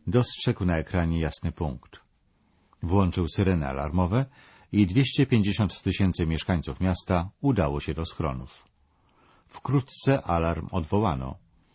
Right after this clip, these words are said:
Obiekt na ekranie okazał się samolotem meteorologicznym,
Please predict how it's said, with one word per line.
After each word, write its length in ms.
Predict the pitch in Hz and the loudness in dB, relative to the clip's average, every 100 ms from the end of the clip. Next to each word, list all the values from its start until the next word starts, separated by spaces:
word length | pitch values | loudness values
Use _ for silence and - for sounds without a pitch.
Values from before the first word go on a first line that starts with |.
| _ - | _ -8
Obiekt 420 | 139 101 90 - - | -2 0 0 -2 -4
na 180 | 78 | -2
ekranie 380 | 78 104 135 147 | -2 -2 -2 0
okazał 360 | 131 101 90 98 | -2 -2 -2 -2
się 140 | - | -4
samolotem 540 | 95 104 90 69 - 76 | -2 0 0 -2 -4 -4
meteorologicznym, 1000 | 73 80 80 92 101 92 - 76 71 | -4 -4 -2 -2 -2 -4 -6 -6 -6